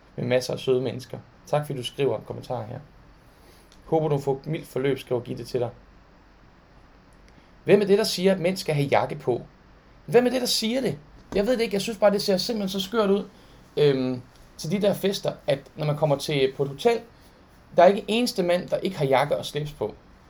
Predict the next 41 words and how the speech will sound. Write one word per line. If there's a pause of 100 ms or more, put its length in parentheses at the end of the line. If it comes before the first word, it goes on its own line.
(520)
Og (120)
jo,
hvis
der
er,
så
er
det
en,
så
er
det
en
ung
fyr, (300)
hvor,
hvor
man
sådan
tænker, (220)
"Ja,
ja, (140)
men
han
har
ikke
lært
det
endnu,"
agtigt. (240)
Og
så
skal
man
vente
til
gommen
tager
sin
jakke
af.